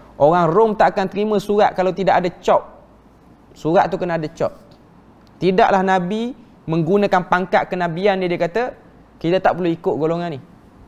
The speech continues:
Kita hantar je lah surat, nak baca tak nak baca, itu kemudian kira." Tapi Nabi mengajar diri untuk ikut juga protokol. Nabi buat cop. Sebab tu kalau tengok surat Nabi kepada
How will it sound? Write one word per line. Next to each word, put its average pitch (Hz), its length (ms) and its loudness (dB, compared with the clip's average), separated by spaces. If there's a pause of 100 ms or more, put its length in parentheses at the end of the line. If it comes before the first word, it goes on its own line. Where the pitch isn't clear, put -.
(140)
Kita 165 240 2
hantar 185 320 2
je 143 60 0
lah 156 80 -2
surat, 175 240 -4
nak 139 160 -2
baca 151 160 -2
tak 156 160 -2
nak 135 100 -2
baca, 160 200 -4 (520)
itu 131 160 -10
kemudian 156 380 -2
kira." 156 240 -4 (320)
Tapi 208 260 0
Nabi 214 320 2
mengajar 214 540 2
diri 220 260 -4
untuk 214 300 0
ikut 233 340 -4
juga 196 160 2
protokol. 180 540 -2
Nabi 170 240 -4
buat 175 340 0
cop. - 140 -2 (1040)
Sebab 160 220 2
tu 233 100 2
kalau 202 160 4
tengok 208 300 0
surat 214 420 2
Nabi 185 380 -2
kepada 180 480 0